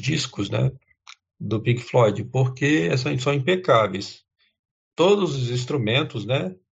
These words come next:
eles aparecem na hora certa, no volume certo, na intensidade correta, tal. Então, lá um engenheiro de som, né, o cara fera, pra poder, né,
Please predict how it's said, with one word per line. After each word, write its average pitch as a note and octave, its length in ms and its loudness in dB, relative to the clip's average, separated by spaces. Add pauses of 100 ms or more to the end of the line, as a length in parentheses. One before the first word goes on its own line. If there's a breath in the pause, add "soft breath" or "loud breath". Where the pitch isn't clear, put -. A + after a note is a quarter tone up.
(240)
eles G2+ 300 -6
aparecem A#2 640 2
na A2 80 -2
hora G#2 220 0
certa, C3 640 -4
no G#2+ 160 -6
volume G#2 400 -6
certo, C3+ 500 -2
na A2+ 120 -8
intensidade G#2 580 -4
correta, A2+ 640 -4
tal. - 260 -10
Então, B2+ 220 -2
lá A#2+ 180 0
um C3 60 4
engenheiro A#2 300 -2
de A2+ 100 -4
som, C#3 420 -2 (880)
né, G#2 80 2
o G#2 80 -4
cara A2 260 2
fera, F2+ 560 0 (560 soft breath)
pra F2 180 -4
poder, F#2 440 -6
né, G#2+ 340 -4